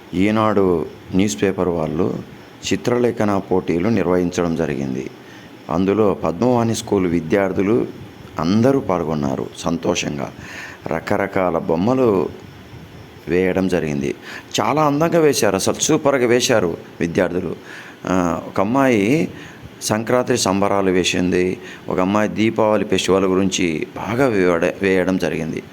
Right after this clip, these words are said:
చాలా అందంగా వేశారు. ఈ అబ్బాయి భలే వేశాడు బొమ్మ. ఈ అబ్బాయి అయితే చూడండి ఎంత అందంగా వేశాడో. నెక్స్ట్ అమ్మాయిలు కూడా చాలా బాగా వేశారు, అసలు సూపర్గా వేశారు. నెక్స్ట్ ఈ అమ్మాయి చూడండి ఎంత బాగా వేస్తుందో,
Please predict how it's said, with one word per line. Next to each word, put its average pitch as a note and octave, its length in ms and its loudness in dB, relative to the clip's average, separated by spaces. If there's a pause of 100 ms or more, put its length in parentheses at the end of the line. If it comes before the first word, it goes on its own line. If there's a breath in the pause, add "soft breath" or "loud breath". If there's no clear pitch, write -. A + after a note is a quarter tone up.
(520 loud breath)
చాలా B2 200 2
అందంగా C3 360 2
వేశారు. G2+ 280 4
ఈ F#2+ 80 4
అబ్బాయి F#2+ 240 4
భలే G2 220 2
వేశాడు G2 480 0 (120)
బొమ్మ. E2+ 280 0 (420 loud breath)
ఈ G2 80 4
అబ్బాయి A2+ 300 4
అయితే G#2+ 500 2 (120)
చూడండి A#2+ 260 4
ఎంత G2 240 0
అందంగా F#2+ 640 2
వేశాడో. F#2+ 440 0 (760 loud breath)
నెక్స్ట్ G#2+ 220 0
అమ్మాయిలు A2+ 520 2
కూడా G#2+ 460 4 (420 loud breath)
చాలా D3 360 2
బాగా D#3 240 2
వేశారు, A2 380 2
అసలు F2 320 -2 (320 loud breath)
సూపర్గా C3 400 2
వేశారు. G#2+ 460 2 (440 loud breath)
నెక్స్ట్ G#2+ 200 0
ఈ A#2 120 4
అమ్మాయి B2 280 2 (100)
చూడండి A#2 260 4
ఎంత G2+ 220 2
బాగా G2+ 260 2
వేస్తుందో, G2+ 520 2